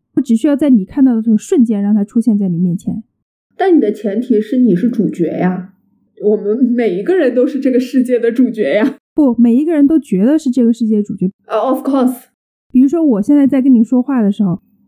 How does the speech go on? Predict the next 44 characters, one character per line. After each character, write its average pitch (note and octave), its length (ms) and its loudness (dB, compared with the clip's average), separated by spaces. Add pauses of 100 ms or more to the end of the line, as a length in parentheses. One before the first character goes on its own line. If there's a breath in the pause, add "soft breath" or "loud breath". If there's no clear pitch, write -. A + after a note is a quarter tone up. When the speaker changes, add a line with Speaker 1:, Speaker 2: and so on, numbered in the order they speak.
Speaker 1:
你 B3+ 140 4
不 F4 140 -4
一 A#4+ 100 -6
定 A4+ 180 -2
存 A3+ 180 2
在 G#3 140 -2
在 G#3+ 140 0
那 G#3 100 2
个 G3 80 -6
地 G3 140 -4
方 F#3 180 -2
的 E3 60 -2
呀， D#3+ 220 -10 (200)
你 C4 100 2
只 A#3 140 0
有 F4+ 120 2
在 E4+ 140 -2
回 G3+ 240 0
我 D4 180 0
的 F#3+ 80 2
话 B3+ 180 0
的 A3 100 0
时 A#3+ 80 -2
候， A3 60 0
我 G3 120 -2
才 G#3 160 -4
自 D4 140 -4
己 A#3+ 120 0
判 D4+ 320 0
断 G#3 140 2
说 A3 200 0
，“哦， G#3+ 80 2
你 G3 100 2
是 G#3+ 140 -6
一 A#3 60 0
个 G#3+ 80 0
活 G3 180 -2
生 G#3 140 2
生 G#3 120 4
的 G3 120 2
人。” E3 260 -10 (340)
Speaker 2:
哦， A3 180 0
好 G#3+ 200 -4
的。 - 300 -4